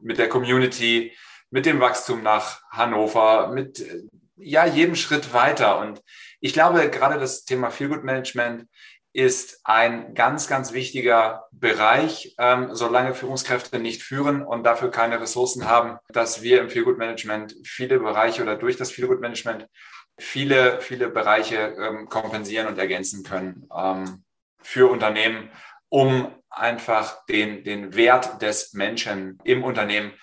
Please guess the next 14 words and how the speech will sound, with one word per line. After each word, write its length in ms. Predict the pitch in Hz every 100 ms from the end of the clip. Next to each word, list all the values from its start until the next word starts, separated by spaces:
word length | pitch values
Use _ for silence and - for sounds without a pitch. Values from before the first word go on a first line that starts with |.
| _ _ -
ganz 220 | 107 -
anders 580 | 98 92 90 - - _
erleben 540 | 98 92 95 92 - _
zu 180 | - 107
können. 340 | 107 95 - - - _
Das 200 | 131 165
ist 180 | 170 139
auch 340 | 131 - - _ -
eine, 840 | 110 131 147 151 147 135 - - _
einer 240 | 127 143
meiner 320 | 127 127 131 123
Gründe. 380 | 101 120 139 117
Ich 240 | - -
bin 420 | 120 117 113 -